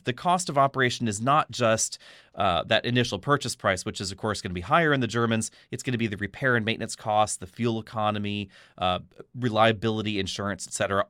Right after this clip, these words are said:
All of that is gonna be more expensive. So Acura's really solidly carved themselves into this value niche.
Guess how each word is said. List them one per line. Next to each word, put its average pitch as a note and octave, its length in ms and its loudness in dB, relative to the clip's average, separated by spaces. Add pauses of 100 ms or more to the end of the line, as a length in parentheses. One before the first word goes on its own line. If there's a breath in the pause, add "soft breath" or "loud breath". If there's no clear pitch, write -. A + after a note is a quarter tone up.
All C3+ 240 4
of G2+ 100 -2
that F#2 220 0
is G2+ 140 -8
gonna F#2 140 -6
be F#2+ 100 -6
more F#2 160 -4
expensive. F2+ 640 -6 (320 loud breath)
So E3 160 2
Acura's F3+ 480 4
really D#3 260 0
solidly B2+ 600 2
carved A#2 340 2
themselves A2 480 2
into G#2 180 -4
this F#2+ 220 -4
value A2+ 460 2
niche. D#3 420 -2